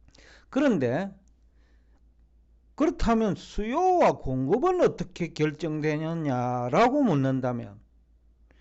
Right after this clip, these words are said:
경제학 교수도 잘 모르고 경제연구소 직원도 잘 모르고 중등학교 졸업자 모두 다 잘 몰라요.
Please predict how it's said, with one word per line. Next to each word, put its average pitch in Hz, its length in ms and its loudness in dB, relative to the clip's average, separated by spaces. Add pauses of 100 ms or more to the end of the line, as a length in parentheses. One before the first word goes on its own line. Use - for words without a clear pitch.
(220)
경제학 170 400 2
교수도 202 580 2
잘 156 220 0
모르고 151 720 -2 (400)
경제연구소 180 920 2
직원도 240 460 0
잘 147 200 -2
모르고 147 720 -2 (720)
중등학교 160 1300 0 (680)
졸업자 214 600 2
모두 165 320 0
다 139 140 0
잘 165 240 0
몰라요. 143 960 2